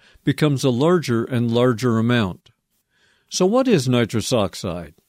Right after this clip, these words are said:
It is a gas where two nitrogen atoms are bound tightly with one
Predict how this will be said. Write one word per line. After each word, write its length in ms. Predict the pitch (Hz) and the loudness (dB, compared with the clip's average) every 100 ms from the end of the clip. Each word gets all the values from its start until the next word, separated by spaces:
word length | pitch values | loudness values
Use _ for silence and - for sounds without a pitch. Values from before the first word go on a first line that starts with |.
| _ _ _ _ | _ _ _ _
It 140 | 202 196 | 0 0
is 160 | 247 | 0
a 80 | 254 | -2
gas 580 | 165 127 98 127 170 - | 0 0 0 -2 -4 -2
where 200 | 151 135 | 0 2
two 220 | 196 190 | 2 2
nitrogen 580 | 160 156 160 160 185 139 | 2 0 -2 -2 -2 0
atoms 420 | 113 110 143 131 | 0 0 -2 0
are 120 | 120 | -2
bound 360 | 98 127 151 151 | 0 -2 -2 0
tightly 400 | 160 123 113 127 | 0 0 0 -2
with 240 | 127 131 | -2 -4
one 320 | 139 147 165 | -2 0 0